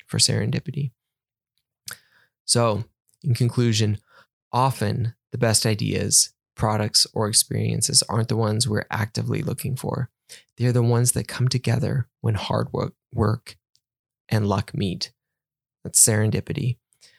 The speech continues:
That can take the form of completely new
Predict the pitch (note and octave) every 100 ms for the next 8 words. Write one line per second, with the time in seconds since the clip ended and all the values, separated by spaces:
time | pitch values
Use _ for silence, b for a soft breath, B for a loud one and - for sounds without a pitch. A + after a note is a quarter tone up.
0 | b b b b b - C3+ F3+ E3+ D3
1 | B2+ A#2 A#2+ A#2+ A2+ A2+ - - A2+ B2
2 | A#2+ A#2+ A#2+ A2+ A2+ A#2 A#2 A#2+